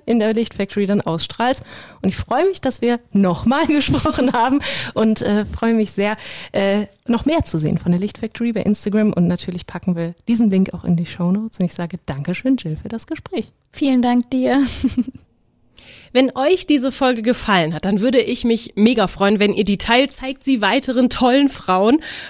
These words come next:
Speaker 1: Und auch über eine Bewertung auf eurer Podcast-Plattform freue ich mich sehr, denn euer Feedback ist mir sehr, sehr wichtig.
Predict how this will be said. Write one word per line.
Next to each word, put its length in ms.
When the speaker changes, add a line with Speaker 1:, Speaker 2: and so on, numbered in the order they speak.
Speaker 1:
Und 220
auch 180
über 300
eine 240
Bewertung 600
auf 280
eurer 340
Podcast-Plattform 1120
freue 240
ich 100
mich 140
sehr, 140
denn 160
euer 200
Feedback 420
ist 120
mir 100
sehr, 220
sehr 220
wichtig. 400